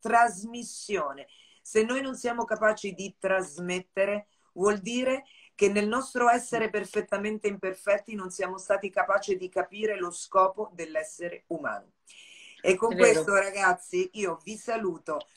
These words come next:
Speaker 1: do un bacio grandissimo a Mira. Sicuramente avremo modo di riaprire il discorso perché ancora abbiamo qualche giorno di quarantena.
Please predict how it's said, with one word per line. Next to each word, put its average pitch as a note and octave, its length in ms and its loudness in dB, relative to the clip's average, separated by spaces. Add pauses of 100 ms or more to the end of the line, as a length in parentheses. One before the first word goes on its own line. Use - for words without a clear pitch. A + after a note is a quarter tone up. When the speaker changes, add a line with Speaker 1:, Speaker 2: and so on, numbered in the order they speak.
(140)
Speaker 1:
do G#3+ 300 6
un C#4 60 -2
bacio A3 320 2
grandissimo F#3+ 720 -4
a F3 60 0
Mira. D3 500 -6 (300)
Sicuramente A#3 800 0
avremo G3 400 -2
modo G#3+ 360 2
di F#3 240 -4
riaprire F#3 460 -2
il F#3+ 100 -6
discorso F#3 680 -2
perché F3 220 -6
ancora F3 300 0
abbiamo E3 320 -2
qualche D#3+ 320 -4
giorno E3 320 -8
di D3 120 -16
quarantena. C#3+ 800 -2